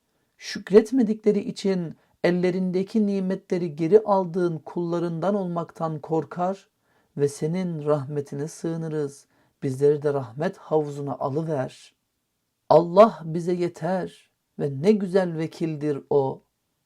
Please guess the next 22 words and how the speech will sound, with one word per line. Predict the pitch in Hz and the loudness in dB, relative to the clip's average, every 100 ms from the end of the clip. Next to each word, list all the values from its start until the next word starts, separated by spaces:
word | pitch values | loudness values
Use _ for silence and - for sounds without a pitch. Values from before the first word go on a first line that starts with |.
| - | -14
Böylece | 135 135 202 208 180 175 | -6 2 4 4 0 -2
onlar | - 180 170 185 202 | -2 -2 0 0 2
da | 175 151 - _ _ _ - | 2 0 -2 _ _ _ 6
Allah'tan | 160 170 180 165 - 214 208 | 6 6 -6 -6 0 0 0
kendilerine | 190 185 185 175 180 180 196 214 | -4 -6 -6 -4 -4 -2 0 0
verilen | 190 175 175 170 156 147 | 0 -2 -2 -4 -4 -6
bir | 170 | -6
nimet | 165 165 160 185 208 - _ _ | -4 -4 -4 -4 -4 -10 _ _
ve | 151 | 2
lütufla | 147 160 214 - 170 139 | 2 0 -4 -2 -4 0
döndüler. | 147 143 139 139 131 131 _ _ _ _ _ _ - | 0 -2 -4 -4 -6 -10 _ _ _ _ _ _ -2
Bir | 208 | -2
kötülük | - 185 180 180 208 | -2 -8 -4 -4 -4
de | - | -6
kendilerine | 147 156 165 151 156 151 151 139 | -8 -8 -8 -6 -6 -4 -6 -4
dokunmadı | 139 - 165 170 160 147 135 | -6 -6 -6 -6 -4 -6 -4
buyuruyorsun | 147 147 143 139 131 143 131 | -6 -4 -2 -2 -4 -10 -6
Allah'ım. | 147 156 139 131 123 - 170 _ _ _ _ _ 156 | -4 -4 -4 -4 -6 -14 -18 _ _ _ _ _ 0
Rabbimiz, | 160 160 156 156 135 131 - _ _ _ _ _ _ | 2 2 -2 -4 -4 -8 -14 _ _ _ _ _ _
fayda | - 147 165 190 | 4 6 6 2
vermeyen | 196 202 208 202 190 180 - | 4 4 4 0 -2 -2 -4
ilimden, | 175 180 170 165 175 160 143 | -4 -2 -2 -2 -2 -4 -10